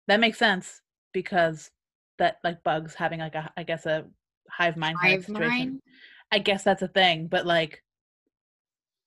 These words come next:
Speaker 1: they know it's going to be bad, so stop doing it. And then the other thing is they talk a lot about how, like, the first time they morph into something, it's the hardest because they don't know anything about it.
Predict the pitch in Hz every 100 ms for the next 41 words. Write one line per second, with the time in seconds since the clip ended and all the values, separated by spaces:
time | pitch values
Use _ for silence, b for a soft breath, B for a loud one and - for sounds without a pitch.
0 | _ _ 214 208 202 214 208 214 202 185
1 | 190 185 208 175 175 160 190 185 196 190
2 | 165 240 320 349 - 247 285 311 359 359
3 | 233 254 - 226 226 285 196 208 196 190
4 | 180 170 156 170 170 214 226 240 226 190
5 | 180 175 170 165 151 147 147 151 _ _
6 | _ _ _ 185 180 175 156 - - -
7 | _ _ _ _ _ _ _ _ _ 208
8 | 202 185 185 190 175 175 170 156 165 240